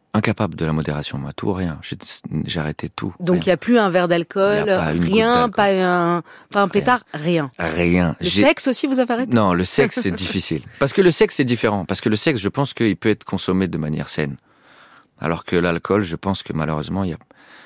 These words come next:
Speaker 1: c'est très personnel, hein. Mais je pense qu'il y a pas de, de, de, je pense que l'alcool, euh, guide vers l'illusion. Je
Speaker 2: Hmm.
Speaker 1: crois qu'il y a pas de saine illusion. Alors que je pense qu'il y a une sexualité qui peut être saine.
Speaker 2: Vous y arrivez ?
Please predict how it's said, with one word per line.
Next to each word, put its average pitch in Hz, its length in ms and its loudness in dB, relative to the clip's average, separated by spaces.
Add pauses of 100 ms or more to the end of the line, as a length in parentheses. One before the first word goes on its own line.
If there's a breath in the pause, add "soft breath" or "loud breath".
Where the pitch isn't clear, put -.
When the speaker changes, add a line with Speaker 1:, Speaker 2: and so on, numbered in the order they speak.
(200 loud breath)
Speaker 1:
c'est - 160 -2
très - 120 0
personnel, 98 380 0
hein. 71 140 -8 (720 soft breath)
Mais 85 80 -4
je 78 100 -4
pense 113 260 -2
qu'il - 80 -14
y - 40 -4
a - 40 -10
pas 82 160 -2
de, 73 120 -4 (240)
de, - 80 -10
de, - 340 -12 (640)
je - 100 -10
pense - 240 0
que 80 100 -2
l'alcool, 82 400 0 (140)
euh, - 120 -6
guide 87 220 -4
vers 78 160 0
l'illusion. 78 440 -2 (120)
Je 165 140 -8
Speaker 2:
Hmm. - 20 -6
Speaker 1:
crois 92 140 -8
qu'il - 80 -14
y - 20 -8
a 78 40 -10
pas 82 100 -2
de 80 80 -8
saine 85 240 0
illusion. 80 340 -2
Alors 76 120 -4
que - 40 -12
je - 60 -10
pense 107 200 -2
qu'il - 140 -10 (360 loud breath)
y 87 80 2
a - 20 6
une 87 100 4
sexualité 85 480 -2
qui - 120 -6
peut - 100 -6
être - 180 -6
saine. 71 420 -4 (440 loud breath)
Speaker 2:
Vous 185 120 -2
y 175 40 4
arrivez ? 175 280 -2